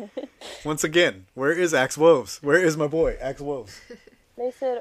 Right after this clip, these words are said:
Speaker 2: only female Mando squad right
Speaker 1: Yes. Look, we need to have a, like, solid crew.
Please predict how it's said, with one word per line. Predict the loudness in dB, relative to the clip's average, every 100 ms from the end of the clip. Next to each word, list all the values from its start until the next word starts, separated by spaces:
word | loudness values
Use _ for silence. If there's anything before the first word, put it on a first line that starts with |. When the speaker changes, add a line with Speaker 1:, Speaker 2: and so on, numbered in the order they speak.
| -8
Speaker 2:
only | -10 -8 -8 -10
female | -8 -8 -6 -8
Mando | -8 -14 -12 -14
squad | _ -14 -14 -16
right | -12
Speaker 1:
Yes. | -12 -12 -14 -6
Look, | -4 -2
we | -2
need | -2 -2
to |
have | -2 -2
a, |
like, | -4 -6 -8
solid | -12 -8 -8 -8 -10
crew. | -8 -6 -6 -10